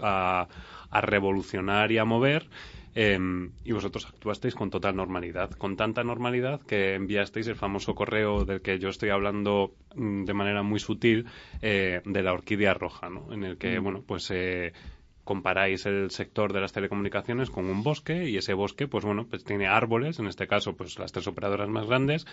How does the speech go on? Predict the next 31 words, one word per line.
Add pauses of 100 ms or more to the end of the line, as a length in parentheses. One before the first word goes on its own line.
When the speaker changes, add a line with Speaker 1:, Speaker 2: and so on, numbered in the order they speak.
(300)
Speaker 1:
con
esas
virtuales, (420)
que
no
son
virtuales,
que
son
pequeñas
operadoras, (100)
pues,
mm, (840)
de
todos
los
colores
y
sabores. (520)
Y
bueno,
en
este
caso
vosotros
os
unís
o, (320)
o
se
funden,